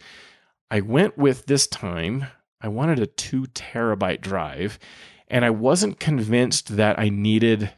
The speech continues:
top of the line here. There's been some testing I've been doing to tell me that I don't really think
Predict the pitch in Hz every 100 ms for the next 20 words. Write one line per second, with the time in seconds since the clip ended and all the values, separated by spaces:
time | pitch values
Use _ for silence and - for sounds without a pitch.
0 | _ - - - 123 131 117 104 98 90
1 | 82 90 57 - 107 101 - 147 151 -
2 | 139 - - 135 127 151 120 110 107 98
3 | 98 101 98 92 - - 175 170 131 113
4 | 107 104 107 - - - - - _ _
5 | - 110 131 151 190 185 - 127 139 143
6 | 143 147 143 135 - 117 113 107